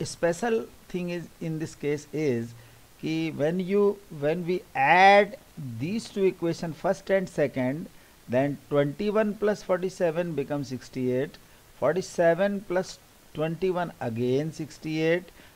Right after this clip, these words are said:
Now one hundred ten plus one hundred sixty-two, it is two hundred seventy-two when we add, especially you take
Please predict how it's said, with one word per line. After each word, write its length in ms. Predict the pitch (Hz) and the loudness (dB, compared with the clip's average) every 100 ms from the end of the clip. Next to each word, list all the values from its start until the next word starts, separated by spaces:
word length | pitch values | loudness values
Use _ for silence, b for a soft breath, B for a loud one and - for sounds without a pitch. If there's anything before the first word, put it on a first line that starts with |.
| - | -6
Now 120 | 123 | 0
one 160 | 127 160 | 2 2
hundred 300 | 196 202 202 | 2 0 2
ten 220 | 190 185 | 0 -2
plus 380 | 175 175 170 - | -2 -2 -2 -6
one 100 | 156 | -6
hundred 280 | 156 160 151 | -4 -4 -6
sixty-two, 680 | 127 - - 160 139 143 135 - | -8 -14 -10 -10 -8 -8 -8 -10
it 120 | 143 | -6
is 180 | 147 - - | -6 -8 -8
two 140 | 147 | -4
hundred 400 | 127 127 120 117 | -2 -2 -4 -4
seventy-two 580 | - 117 104 92 95 - - - | -2 -2 -2 -8 -16 -16 -20 -16
when 240 | 135 156 165 | -2 -2 0
we 140 | 170 - | -4 0
add, 280 | 143 127 104 | 2 4 2
especially 600 | 117 - 135 - 104 - B B B - | -10 -4 -4 -4 -12 -12 B B B -6
you 160 | 131 - | -6 4
take 240 | 202 220 | 6 6